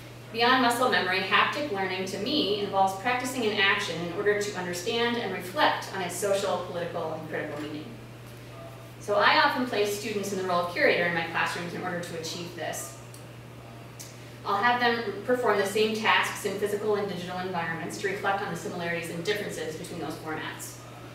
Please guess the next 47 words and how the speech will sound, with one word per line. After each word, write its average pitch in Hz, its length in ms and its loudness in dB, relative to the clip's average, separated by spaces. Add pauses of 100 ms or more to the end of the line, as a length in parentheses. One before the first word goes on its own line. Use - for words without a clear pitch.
(680)
One 233 180 4
example 233 460 2
of 208 40 2
this 196 200 2
is 202 100 -2
in 208 80 4
my 190 80 2
senior 190 300 0
assignment 226 400 0
course 196 180 0
about - 300 0
book 339 100 -2
history, - 540 -6 (240)
in 202 100 0
which 202 120 2
students 240 320 0
create 214 160 6
a 196 80 2
rare 202 260 6
book 190 120 2
exhibit 180 380 -2
in 180 60 -4
the 175 80 -2
library, 226 560 2
as 170 160 -4
well 170 140 0
as 170 80 0
one 156 200 -6
online. 156 400 -6 (800)
As 214 160 4
students 262 260 2
both 220 180 2
develop 226 380 6
and 233 80 0
reflect 196 500 2
on 208 120 2
print 208 280 0
and 214 100 2
digital 196 340 2
media, 165 300 -2
I 165 260 2
ask 214 240 4
them 240 140 0
to 220 100 0
replace 196 340 -2
a - 60 -6
competitive, 175 800 2